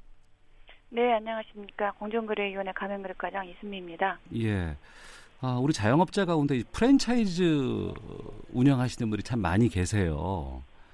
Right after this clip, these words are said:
Speaker 1: 네.
Speaker 2: 이 가맹 본부의 오너가 저지른 잘못 때문에 이제 가맹점에 피해가 발생하는 일, 이번이 처음이 아닌 것으로 알고 있습니다.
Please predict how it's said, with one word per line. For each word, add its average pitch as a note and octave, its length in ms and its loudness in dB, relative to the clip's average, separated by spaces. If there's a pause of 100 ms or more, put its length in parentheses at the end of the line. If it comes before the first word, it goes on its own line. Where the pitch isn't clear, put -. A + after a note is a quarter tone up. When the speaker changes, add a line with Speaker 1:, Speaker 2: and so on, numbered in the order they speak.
(180)
Speaker 1:
네. F3+ 200 -12 (360)
Speaker 2:
이 A2+ 80 -4
가맹 E3+ 580 4
본부의 E3 840 6
오너가 F3+ 640 6
저지른 A#2+ 480 0
잘못 C3 480 2
때문에 A#2 480 2
이제 E2 180 -4
가맹점에 C3 880 4
피해가 F3 480 -4
발생하는 G2 640 -2
일, D2 280 -6 (760)
이번이 D3+ 380 4
처음이 F3+ 320 2
아닌 B2+ 320 4
것으로 D3+ 320 0
알고 F#2+ 240 0
있습니다. F#2 720 -4